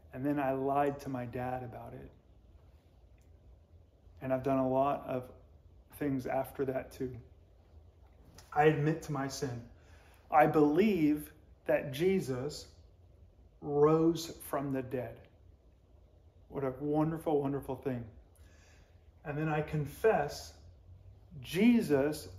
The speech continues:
as my boss or my king or my Lord. And I think that's it.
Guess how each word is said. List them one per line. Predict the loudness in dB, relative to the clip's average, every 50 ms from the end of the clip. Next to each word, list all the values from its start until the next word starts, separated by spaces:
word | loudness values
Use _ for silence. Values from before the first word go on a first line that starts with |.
| -2 0
as | 2 2 2 0
my | -2 -2 0 0 0 0 -2
boss | -2 2 6 8 10 10 10 8 6 0 -6 -6
or | -4 -2 -2
my | 0 -2 -2 -4
king | -6 -8 -10 -8 -6 -4 -4 -4 -6 -4
or | -2 0 0 2 2
my | 0 0 0
Lord. | 0 0 0 0 -2 -2 -6 -8 -12 -14 -18 -20 -20 -20 -20 -20 -20 -20 -20 -20 -20 -20 -20 -20 -20 -20 -20 -20 -20 -18 -18 -18 -18 -18 -18 -8 -6
And | -4 -2 0
I | -2 -2
think | -4 -8 -10 -10 -10 -10 -10 -8 -6
that's | -6 -6 -6 -8 -8
it. | -8 -6 -6 -6 -8 -8